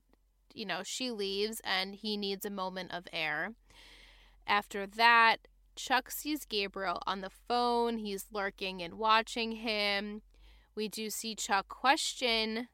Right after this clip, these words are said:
the night that Gabriel met Serena at Butter. He can tell he's lying there. Serena goes up to Gabriel and pushes him to find some investors at her party, including her mother, and then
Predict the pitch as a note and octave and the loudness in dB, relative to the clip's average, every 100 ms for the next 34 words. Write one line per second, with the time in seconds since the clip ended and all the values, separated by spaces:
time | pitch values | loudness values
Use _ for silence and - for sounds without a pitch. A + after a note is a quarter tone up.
0 | - A3 A3 F#3+ F#3+ - G3 - _ - | -8 -4 0 0 -2 0 0 0 _ -12
1 | - G3 F#3+ F#3+ F#3 F#3 E3+ - G3+ G3 | -6 -4 -4 -6 -4 -4 -6 -6 -8 -6
2 | G3 F3 E3+ F3 _ B3 B3+ A#3+ A#3 A#3 | -4 -2 0 -2 _ 2 4 4 4 4
3 | A#3+ - - _ B3+ A#3+ B3+ B3 A#3+ A#3 | 2 -4 -20 _ -6 0 0 2 4 6
4 | A3+ A3 G#3 G#3 G3+ G3+ G3+ G3+ F3+ F3+ | 4 -2 -4 -2 0 0 -4 -6 -2 0
5 | F3 F3+ F#3+ _ - - _ - - G3+ | 0 -2 -8 _ -20 -20 _ -8 -6 -4
6 | G3+ G3+ F#3+ G3 E3+ - - _ - - | -4 -4 -6 -6 -8 -8 -16 _ -8 -8
7 | - G3+ E4 E4+ E4 D#4+ D#4 - A#3+ A#3 | -10 -6 -2 -2 0 0 0 0 -2 -2
8 | - D4+ D#4 D4 D#4 C#4+ C#4 - C4+ C4+ | -6 -6 -6 -4 -2 -2 -4 -6 -6 -6
9 | C4 C4+ C4 A#3+ _ _ - - C4 C#4 | -6 -6 -8 -12 _ _ -8 0 2 2
10 | C4+ C#4+ C#4+ A#3+ C4+ D4+ - G#3 G3+ G3 | 0 -2 0 4 2 2 -4 -4 -4 -4
11 | - G#3 - A#3+ A#3 - C4+ B3 G#3+ G3 | 0 0 0 -6 -2 0 0 0 -4 -6
12 | G3+ A3 - E4+ F4 E4+ D#4+ D4 A#3+ G3+ | -6 -8 -6 -4 -2 -2 -2 -2 0 -2
13 | G3+ G3+ A#3 A#3+ A#3+ C4+ D4 C4+ A#3 A#3+ | -2 -2 -2 -2 0 0 0 0 -2 -4